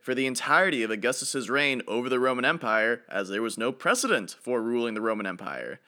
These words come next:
Being that Augustus is the man who planned his funeral before he died, he ensured that his will would be carried out and his wife would legally become his daughter and thus gain status independent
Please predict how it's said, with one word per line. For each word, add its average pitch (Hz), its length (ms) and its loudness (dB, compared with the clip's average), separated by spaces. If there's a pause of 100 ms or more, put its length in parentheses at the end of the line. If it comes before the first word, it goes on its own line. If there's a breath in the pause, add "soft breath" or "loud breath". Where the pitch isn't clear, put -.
(140)
Being 214 320 4
that 190 180 6
Augustus 151 640 2
is 143 180 2
the 143 80 2
man 135 260 0
who 131 140 -4
planned 135 420 -2
his 135 220 -4
funeral 202 460 -2
before 190 300 -2
he 190 120 -2
died, 185 340 4 (160 loud breath)
he 196 200 -2
ensured 208 340 2
that 151 200 4
his 160 260 0
will 151 280 4
would 139 220 0
be 160 140 -6
carried 156 420 0
out 156 360 4 (200 loud breath)
and 127 160 -2
his 117 140 0
wife 156 400 4 (160 loud breath)
would 131 320 0
legally 143 360 2
become 135 420 -2
his 135 260 -2
daughter 131 520 4
and 120 200 -2
thus 143 200 2
gain 131 320 -2
status 143 600 2 (100)
independent 139 800 -2